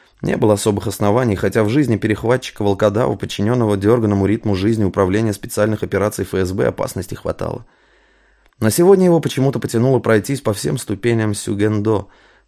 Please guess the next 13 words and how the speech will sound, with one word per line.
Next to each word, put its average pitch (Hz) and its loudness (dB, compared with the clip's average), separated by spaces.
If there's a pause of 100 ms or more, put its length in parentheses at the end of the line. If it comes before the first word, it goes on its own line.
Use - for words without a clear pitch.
(100)
в 113 -8
результате 92 -2
чего, 98 -2
достигнув 98 -2
будущего 95 -4
и - -6
увидев 98 0
себя 92 -4
в - -14
прошлом, 113 -4 (400)
то 101 0
есть 95 0
настоящем, 101 -2